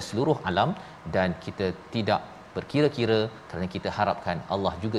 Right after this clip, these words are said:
tidak berkira-kira kepada, kepada balasan untuk kita di syurga. Lihat matahari penuh sinar,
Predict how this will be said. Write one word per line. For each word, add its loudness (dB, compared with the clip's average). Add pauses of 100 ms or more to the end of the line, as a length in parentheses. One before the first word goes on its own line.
tidak 0
berkira-kira 0 (160)
kepada, -2 (400)
kepada 0 (220)
balasan 2 (280)
untuk -6
kita -2 (100)
di -2
syurga. -2 (640)
Lihat 6
matahari 6 (320)
penuh 4
sinar, 4